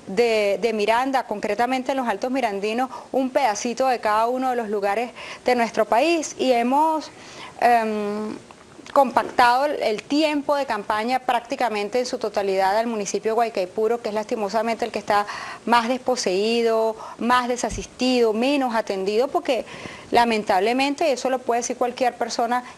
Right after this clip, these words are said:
que viva en cualquiera de las siete parroquias de Guaycaipuro,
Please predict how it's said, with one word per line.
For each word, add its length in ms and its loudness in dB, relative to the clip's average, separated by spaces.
que 140 4
viva 480 4
en 160 -4
cualquiera 920 2
de 160 -4
las 140 -2
siete 240 -4
parroquias 480 -2
de 40 0
Guaycaipuro, 800 0